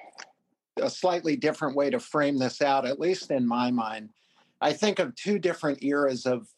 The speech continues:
call it open source right now. There's one point oh with open source, and I'll call one point oh the Red Hat era, where, you know, you had on-prem open source, people would pay for support. In that world,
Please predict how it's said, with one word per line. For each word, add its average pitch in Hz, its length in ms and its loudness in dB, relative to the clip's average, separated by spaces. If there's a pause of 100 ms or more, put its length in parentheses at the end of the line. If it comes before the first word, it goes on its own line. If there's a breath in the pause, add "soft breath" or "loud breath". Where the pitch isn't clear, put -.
(100)
call 151 220 2
it 131 80 2
open 131 320 0
source 131 560 0
right 127 260 2
now. 127 280 2
There's 120 260 -2
one 135 240 2
point 127 180 2
oh 123 160 2
with 120 200 -2
open 135 280 0
source, 123 380 -2
and 131 80 -4
I'll 131 120 0
call 180 280 0
one 156 180 -2
point 135 200 2
oh 135 120 2
the 117 120 -6
Red 123 240 -2
Hat 120 200 -2
era, 127 320 2
where, 120 360 -2 (460 soft breath)
you 120 120 2
know, 127 40 2
you 123 160 2
had 123 300 0
on-prem 170 580 0
open 143 280 0
source, 127 440 0
people 151 340 -2
would 127 140 0
pay 135 220 0
for 127 220 -4
support. - 640 -2 (640)
In 190 160 2
that 285 260 2
world, 165 640 0